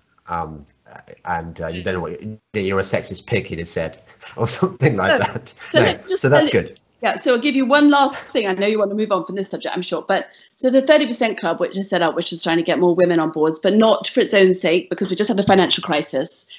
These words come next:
Speaker 2: and the, the average person on the board was, you know, sixty-five and been to the same school and, you know, just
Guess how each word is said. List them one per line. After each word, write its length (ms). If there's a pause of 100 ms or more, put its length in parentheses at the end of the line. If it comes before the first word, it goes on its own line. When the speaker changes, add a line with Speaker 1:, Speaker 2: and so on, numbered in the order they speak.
(160)
Speaker 2:
and 340 (500)
the, 300
the 160
average 480
person 280
on 240
the 80
board 380
was, 200
you 60
know, 260 (280)
sixty-five 1000
and 200 (340)
been 160
to 60
the 100
same 240
school 460
and, 240
you 120
know, 60
just 340